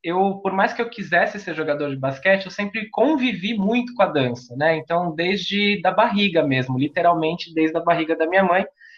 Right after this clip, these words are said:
que até os oito meses de idade tava dando aula e eu lá dentro. E aí é engraçado porque quando eu comecei a dançar,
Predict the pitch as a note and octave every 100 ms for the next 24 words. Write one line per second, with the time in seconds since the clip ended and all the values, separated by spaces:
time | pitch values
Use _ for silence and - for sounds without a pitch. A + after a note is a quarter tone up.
0 | _ - G3 F#3+ F#3+ F#3+ G3 F#3+ F#3+ G3
1 | F3+ F3+ - F#3+ E3 D#3+ - - F3+ F#3
2 | E3+ F3+ D#3+ D3 D#3 F3+ F3 E3 F3 G#3
3 | F3+ D#3 C3+ C3+ - - - - _ D#3
4 | E3 F3+ G3 A3 G#3+ G3 F#3+ F#3 F#3+ G3
5 | G3+ F#3+ - E3 - E3 D#3 F3 E3+ F3
6 | E3+ E3 - G#3+ G3+ D#3+ D#3 E3 D#3 D3+
7 | C3+